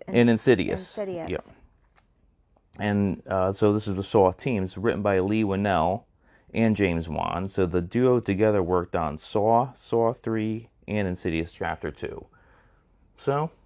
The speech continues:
Speaker 1: again, so they have a good track record, correct, Laura, would you say, in your opinion?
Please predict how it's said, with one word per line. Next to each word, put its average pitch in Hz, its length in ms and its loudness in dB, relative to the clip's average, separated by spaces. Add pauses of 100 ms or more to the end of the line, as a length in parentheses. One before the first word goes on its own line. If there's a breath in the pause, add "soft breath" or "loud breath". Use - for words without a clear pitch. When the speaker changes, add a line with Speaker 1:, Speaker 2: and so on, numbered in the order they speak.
(220)
Speaker 1:
again, 113 380 2
so 117 300 2
they 113 80 0
have 117 120 0
a 120 40 -8
good 120 160 -4
track 101 320 0
record, - 380 -6
correct, 98 280 -6
Laura, 104 240 -2
would 107 100 -8
you 104 120 -10
say, 117 280 2
in 113 80 -4
your 110 120 0
opinion? 117 420 -4